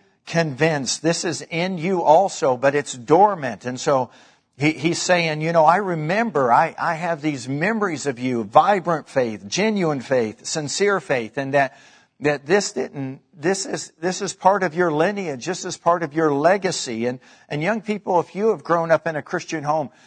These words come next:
you have something to celebrate, not something to be ashamed of. You have,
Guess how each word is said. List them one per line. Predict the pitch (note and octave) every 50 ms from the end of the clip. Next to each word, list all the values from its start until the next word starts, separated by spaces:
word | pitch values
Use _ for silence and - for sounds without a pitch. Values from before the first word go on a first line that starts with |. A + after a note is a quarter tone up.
| - _ _
you | C3+ D#3 A3 B3 A#3+
have | A3 G3 E3+ D3+
something | - - G#3 G3+ F3+ D#3+ - E3+ E3+ D3
to | C#3
celebrate, | B2+ - - G3 F#3+ F#3 F3+ D3 A#2+ C3+ C#3+ C#3 C#3+ C#3
not | D3+ D3+ E3 D3
something | - - F#3+ F3+ E3 - E3+ E3+ D#3
to | D3+
be | C#3 D#3 D3+
ashamed | D3 - - - D#3 D3+ D3 D3 C#3 B2
of. | A#2 A2 G#2 G2
You | D#3+ A3 G#3
have, | F3 D3